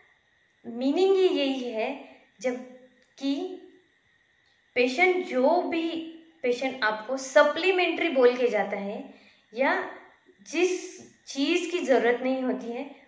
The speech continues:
वो आपको बता के जाता है, या ऐसा कुछ कि question कुछ और है और जवाब कुछ और देता है वो। ऐसी जब situation होती है,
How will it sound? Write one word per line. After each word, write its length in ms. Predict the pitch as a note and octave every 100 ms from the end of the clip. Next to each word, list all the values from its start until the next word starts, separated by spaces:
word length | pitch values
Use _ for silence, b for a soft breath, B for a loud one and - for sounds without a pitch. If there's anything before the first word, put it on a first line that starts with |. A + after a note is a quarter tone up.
| -
वो 120 | A3
आपको 500 | E4 - A#3+ G3+ - B3
बता 320 | G#3+ G#3+ A#3+
के 160 | D4+ C#4+
जाता 280 | G#3 G#3+ G3
है, 280 | G3 G#3+ C4+ B B _ -
या 340 | G#3 C4+ F#4+ F#4 _ _ _ -
ऐसा 340 | A#3 C#4 F4
कुछ 320 | E4+ C4+ D4 -
कि 100 | E4+
question 420 | - B3+ - F4 F4
कुछ 200 | F4+ D#4
और 380 | - B3 D4+
है 220 | D4+ D#4+ G4 - - B3
और 120 | B3+
जवाब 540 | A#3 G#3 G#3+ B3+ D#4+ F4
कुछ 300 | E4+ C#4 A3
और 240 | A#3+ C4
देता 260 | B3+ A3+ A3
है 180 | G3 G#3
वो। 180 | - - - b b b b b b _ _
ऐसी 360 | G3+ A#3+ A#3+ F4
जब 220 | C#4 C#4
situation 600 | C#4 G3 G#3+ B3 B3 C#4+
होती 240 | A#3+ G3+ G#3+
है, 200 | B3